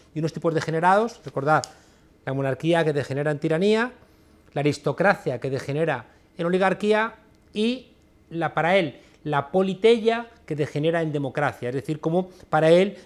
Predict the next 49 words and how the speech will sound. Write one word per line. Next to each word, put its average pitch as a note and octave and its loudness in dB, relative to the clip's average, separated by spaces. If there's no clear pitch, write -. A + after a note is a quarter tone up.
la D#3+ -2
democracia D#3+ 0
es D3+ -6
el E3 -2
gobierno E3 0
de E3 0
la C#3 -4
chusma, C#3 0
¿no? E3 -4
de, F#3 -2
eh, D3 -2
de C#3+ -4
los D3+ -4
aporoi F#3 0
libres, G#3+ 0
es - -18
decir, F3 0
de D3+ 0
los D3 -2
pobres F#3+ 0
libres F#3+ -2
que F3+ -4
lo F3+ -2
que D3+ -6
quieren D#3+ -4
es E3 -8
quitarle, C#3+ 0
de C#3+ -4
alguna D3+ -2
manera, D3 -2
sus D3 -6
bienes D#3 2
a D3+ 0
los D#3 4
ricos. F3 0
Por F3 -4
cierto, G3+ 2
hay F3 -2
no F3+ 0
pocos G3 -2
autores F#3+ -2
que E3+ -2
ahora F3 0
ya F3+ -2
en F3 -6
el E3 -6
siglo F3 -4
veintiuno F3 -4
están F3 -4